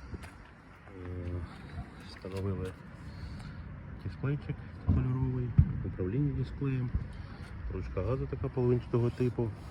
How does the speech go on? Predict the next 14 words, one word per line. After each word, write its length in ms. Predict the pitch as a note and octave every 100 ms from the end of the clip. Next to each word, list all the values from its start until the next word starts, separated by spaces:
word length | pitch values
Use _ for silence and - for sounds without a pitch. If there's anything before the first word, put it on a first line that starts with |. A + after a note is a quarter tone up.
| - -
регулюють 520 | G2+ G2 G#2+ G#2+ G#2 G2 - - - G2+
дуже 220 | G#2 G2 G2
круто. 300 | G#2+ G2+ G#2 - - - - - - - -
Гідравлічні 720 | - F#2 F#2+ G2 G2 - - A#2
гальма. 280 | C#3+ C#3+ C#3 C3 - - - - - - - - - - - - - - -
Задній 300 | G2 F#2+ F#2+
обод, 260 | F#2+ F#2 F#2 - - - -
так 100 | G2 F#2+
як 80 | - - - - - - - -
стандартний 500 | G2 F#2+ F#2 - F#2+
йде 140 | G2
на 100 | F#2+
тридцять 380 | F#2+ G2 - G2 - - G2+
дві 140 | F#2+